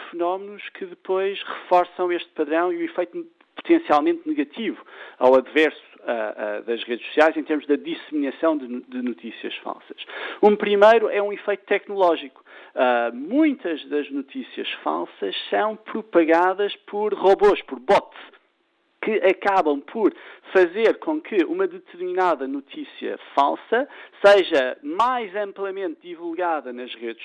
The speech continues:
sociais, no Twitter, no Facebook, o que torna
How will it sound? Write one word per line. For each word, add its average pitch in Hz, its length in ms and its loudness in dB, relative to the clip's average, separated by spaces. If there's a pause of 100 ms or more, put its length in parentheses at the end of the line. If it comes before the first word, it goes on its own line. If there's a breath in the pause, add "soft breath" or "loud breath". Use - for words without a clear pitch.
(100)
sociais, 147 540 -2
no 107 200 -14
Twitter, 147 540 -6
no 110 80 -14
Facebook, 156 600 -2 (260 loud breath)
o 220 140 2
que 220 180 -6
torna 156 560 6